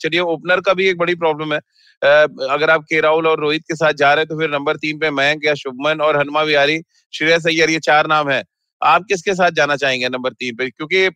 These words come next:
नई टीम तैयार कर रहे हैं और आपको ये भी देखना है कि दो हज़ार तेईस तक फिर हम कुछ इसी तरह के फॉर्मेशन के साथ जाएं।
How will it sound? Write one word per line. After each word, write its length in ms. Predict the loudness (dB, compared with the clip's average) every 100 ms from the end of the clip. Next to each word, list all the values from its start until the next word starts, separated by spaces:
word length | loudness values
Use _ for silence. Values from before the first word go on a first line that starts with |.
| -4
नई 220 | 0 0
टीम 220 | 0 -6 0
तैयार 260 | 2 2
कर 160 | 2 0
रहे 120 | 2
हैं 60 | 2
और 80 |
आपको 280 | 2 0 -2
ये 100 | -2
भी 100 | 0
देखना 300 | 0 0 0
है 100 | -2 -4 _ _
कि 60 | 0
दो 120 | 2
हज़ार 220 | 4 2
तेईस 340 | 0 -2 -2 -4
तक 60 |
फिर 180 | -2 -2
हम 80 | -2
कुछ 240 | -6 -6
इसी 180 | -6 -2
तरह 160 | 0 0
के 120 | -2
फॉर्मेशन 480 | -4 -4 -4 -6 -8
के 80 |
साथ 160 | -2 -2
जाएं। 240 | 0 -4